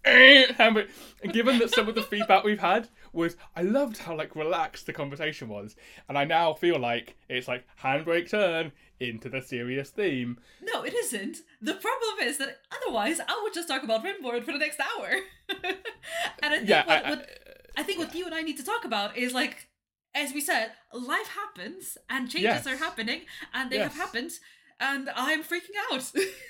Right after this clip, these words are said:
Speaker 1: So, Lydia,
Speaker 2: Ah, help.
Speaker 1: what's changed for you since we last talked?
Speaker 2: Uh, well, I can finally say it,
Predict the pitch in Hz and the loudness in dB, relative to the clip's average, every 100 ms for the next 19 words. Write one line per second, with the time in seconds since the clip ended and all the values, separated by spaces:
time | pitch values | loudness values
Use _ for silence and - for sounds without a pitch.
0 | - 392 392 480 523 494 - 311 123 107 | -14 -12 -2 -2 -2 -6 4 4 4 -4
1 | 120 _ _ _ _ _ _ _ _ - | -12 _ _ _ _ _ _ _ _ -4
2 | 208 185 - - 554 294 - _ _ 494 | -2 -2 -2 0 0 -4 -10 _ _ -4
3 | - - 233 269 - - 220 143 110 - | -4 -4 2 2 2 4 4 4 -2 -10
4 | - - _ _ - 175 208 131 110 - | -16 -20 _ _ -6 -2 2 0 -2 -8
5 | 156 - 156 151 - 143 101 - _ - | -8 -4 0 0 -2 -8 -10 -14 _ -10
6 | 311 294 262 254 240 220 214 254 277 262 | -6 -6 -6 -8 -10 -12 -14 -8 -6 -6
7 | 254 349 302 190 294 247 - - | -8 -8 -8 -8 -10 -10 -14 -16